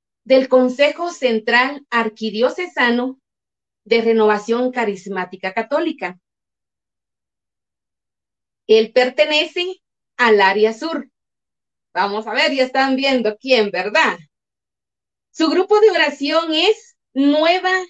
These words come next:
Jerusalén. Tiene veintinueve años de estar perseverando y de conocer al Señor en esta bendita corriente de gracia.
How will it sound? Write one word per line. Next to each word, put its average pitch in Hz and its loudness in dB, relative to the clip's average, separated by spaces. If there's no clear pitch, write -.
Jerusalén. 226 0
Tiene 269 2
veintinueve 277 2
años 254 -2
de 247 2
estar 240 -6
perseverando 208 -4
y 247 -10
de 208 0
conocer 226 0
al 294 0
Señor 302 -2
en 240 0
esta 254 -2
bendita 220 -2
corriente 196 -4
de 180 -6
gracia. 185 -6